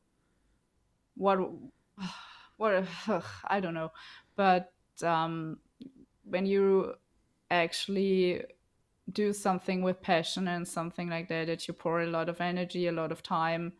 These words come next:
and effort into, and then it gets kind of smacked on the, on, on the ground and everybody's gonna stomp on it. It's just kind of hurtful, but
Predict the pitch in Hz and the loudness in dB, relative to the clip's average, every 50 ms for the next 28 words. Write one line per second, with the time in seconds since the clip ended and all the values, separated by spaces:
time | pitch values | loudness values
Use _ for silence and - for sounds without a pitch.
0 | _ _ _ _ _ - - 208 202 185 185 180 - - 196 180 175 175 165 170 | _ _ _ _ _ -4 0 2 4 4 4 2 2 0 0 0 0 0 -2 -2
1 | 170 - - - 180 156 156 156 151 - - _ - - _ - 175 185 196 202 | -4 -6 -4 -4 -2 -2 -2 -2 -4 -6 -10 _ -20 -16 _ -4 0 2 4 4
2 | 214 220 208 190 190 175 170 170 - - - - - - _ _ _ - - 202 | 4 4 2 4 4 4 2 2 -2 -6 -12 -12 -12 -12 _ _ _ -4 2 4
3 | 185 185 185 180 180 - - - 196 180 165 170 170 - 185 175 170 170 175 170 | 4 4 4 2 -2 -2 -2 2 4 4 4 4 2 0 0 0 0 0 -2 -2
4 | 165 156 156 156 156 156 156 170 175 - _ _ _ _ _ _ _ - - 180 | -4 -4 -2 -2 -2 -2 -4 -6 -8 -12 _ _ _ _ _ _ _ -8 -4 -4
5 | 165 160 160 160 160 160 160 170 - - 180 190 180 185 185 185 180 180 175 180 | -4 -4 -4 -6 -6 -8 -8 -8 -6 -4 -2 0 0 2 4 6 8 10 10 10
6 | 175 175 175 165 156 151 156 160 160 160 - - _ _ _ _ _ _ _ - | 8 6 4 0 0 -2 -2 -2 -4 -6 -8 -12 _ _ _ _ _ _ _ -2
7 | 180 196 208 208 196 190 196 196 196 190 185 185 - 202 190 180 180 175 - - | 2 4 6 6 8 10 10 8 8 6 2 0 2 2 4 4 2 0 -2 2
8 | - 190 180 185 185 190 185 190 190 185 180 180 175 175 175 - - 175 - - | 4 6 6 6 4 2 2 4 4 4 2 2 2 0 -2 -2 -2 -4 -4 -6
9 | - - - 226 208 208 - - - 202 190 185 185 180 165 - - _ _ - | -8 -4 -2 0 -2 -2 -4 -4 0 0 2 2 2 0 -2 -4 -10 _ _ -4
10 | - 214 214 202 208 - - - 190 156 147 147 180 190 180 160 165 156 160 165 | 4 6 6 6 6 2 -4 0 0 2 2 0 0 0 2 2 4 4 2 0
11 | 160 - - - | -2 -8 -16 -16